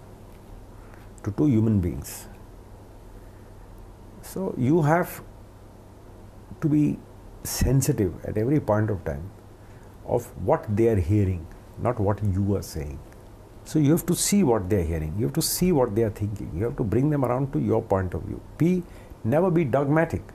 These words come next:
Because if you dog-, if you turn dogmatic, you lose connectivity with the person who's hearing you.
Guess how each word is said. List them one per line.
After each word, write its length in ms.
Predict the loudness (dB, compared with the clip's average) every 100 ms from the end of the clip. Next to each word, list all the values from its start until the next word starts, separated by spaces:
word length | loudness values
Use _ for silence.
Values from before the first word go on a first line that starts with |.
| -20 -20 -20 -20 -20 -20 -20 -20 -16
Because 220 | -2 2 2
if 100 | 4
you 80 |
dog-, 340 | 4 4 4 0
if 160 | 0
you 100 | 0
turn 340 | 4 4 4 4
dogmatic, 520 | 4 4 4 2 0 0
you 120 | 0 2
lose 260 | 2 0
connectivity 680 | 2 2 2 2 2 2 2
with 120 | 4
the 80 | 4
person 340 | 2 2 0
who's 280 | 0 0 0
hearing 340 | 2 2 0
you. 100 | -4